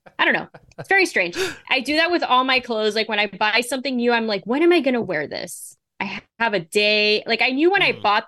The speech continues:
Speaker 1: this shirt, I was gonna wear it for this
Speaker 2: Okay.
Speaker 1: in particular.
Speaker 2: Right.
Speaker 1: I mean, I'll wear this out too, but there are some shirts I'm actu-, when I see it, I buy it to wear for the show. <laughs>
Speaker 2: Right.
Speaker 1: So.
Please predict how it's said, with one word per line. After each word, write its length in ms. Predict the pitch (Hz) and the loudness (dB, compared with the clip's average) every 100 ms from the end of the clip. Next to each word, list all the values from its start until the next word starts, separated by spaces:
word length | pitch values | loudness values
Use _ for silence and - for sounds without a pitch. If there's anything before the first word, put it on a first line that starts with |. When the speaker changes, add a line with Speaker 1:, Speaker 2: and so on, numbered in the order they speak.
| - | 0
Speaker 1:
this 240 | 233 277 | 0 0
shirt, 340 | - 339 403 - | 0 2 2 2
I 80 | 247 | -2
was 100 | 233 | 0
gonna 180 | 240 226 | -2 -2
wear 320 | 190 208 208 | 0 2 2
it 160 | 202 - - | 0 -4 -10
for 120 | 196 | -4
this 580 | 175 190 - - - - | 0 0 -2 -10 -10 -8
Speaker 2:
Okay. 440 | 170 - 151 180 - | -6 -2 0 -2 -4
Speaker 1:
in 100 | 190 | -14
particular. 760 | 185 190 - 185 180 165 - - _ | -10 -8 -2 -2 0 -2 -4 -12 _
Speaker 2:
Right. 240 | - 127 113 | -6 -4 0
Speaker 1:
I 40 | 247 | 2
mean, 120 | 262 | 2
I'll 160 | 269 302 | 2 2
wear 180 | 330 | 2
this 220 | 285 247 233 | 2 0 2
out 360 | 196 220 - | 0 0 -4
too, 400 | - 226 262 339 | -4 -2 0 0
but 380 | 220 214 202 180 - _ _ _ _ _ _ - _ | 0 0 2 0 -4 _ _ _ _ _ _ -20 _
there 200 | 214 220 | -2 -2
are 180 | - 277 | 0 0
some 280 | 285 254 254 | 0 0 0
shirts 400 | 247 240 233 254 | -2 0 0 0
I'm 140 | 233 - | -2 -2
actu-, 320 | 214 - - - | -4 -4 -16 -6
when 140 | 214 | -2
I 80 | 202 | -2
see 360 | - - 208 240 | -4 -4 0 2
it, 220 | 285 - _ _ - | 0 -2 _ _ -4
I 120 | 214 185 | -2 -2
buy 180 | 214 208 | 0 0
it 200 | 226 220 | 0 -4
to 160 | - 214 | -8 -6
wear 460 | 190 202 202 202 _ _ _ _ _ _ | 0 2 2 0 _ _ _ _ _ _
for 140 | - 202 | -4 -2
the 80 | 190 | 0
show. 340 | - 175 170 _ | 0 -2 -4 _
<laughs> 40 | - - - 269 - 539 _ _ _ 143 143 | -2 -2 -6 -6 -2 -2 _ _ _ _ 0
Speaker 2:
Right. 240 | 170 127 | 0 2
Speaker 1:
So. 220 | - 202 | -2 -6